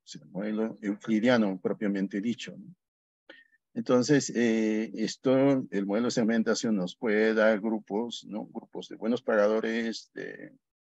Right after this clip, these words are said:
medianos pagadores, y, eh, regulares pagadores y de pronto malos pagadores. O también nos puede, nos puede proveer qué sectores industriales son los que, ¿no?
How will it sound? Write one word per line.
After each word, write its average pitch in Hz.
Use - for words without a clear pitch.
medianos 101
pagadores, 104
y, 95
eh, 101
regulares 98
pagadores 110
y 92
de 90
pronto 101
malos 101
pagadores. 82
O 95
también 101
nos 104
puede, 104
nos 98
puede 101
proveer 104
qué 127
sectores 113
industriales 107
son 104
los 104
que, 95
¿no? 104